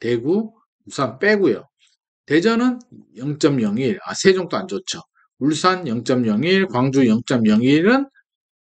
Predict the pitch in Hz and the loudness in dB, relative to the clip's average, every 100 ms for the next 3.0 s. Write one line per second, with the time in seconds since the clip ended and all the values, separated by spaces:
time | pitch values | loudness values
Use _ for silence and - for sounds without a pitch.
0 | _ 165 165 175 175 196 185 170 151 139 | _ -4 -2 -2 2 2 2 0 0 -2
1 | 135 170 123 - _ _ _ _ _ _ | -2 -4 -4 -8 _ _ _ _ _ _
2 | _ _ _ _ 104 - 143 180 208 | _ _ _ _ -10 -4 -2 0 0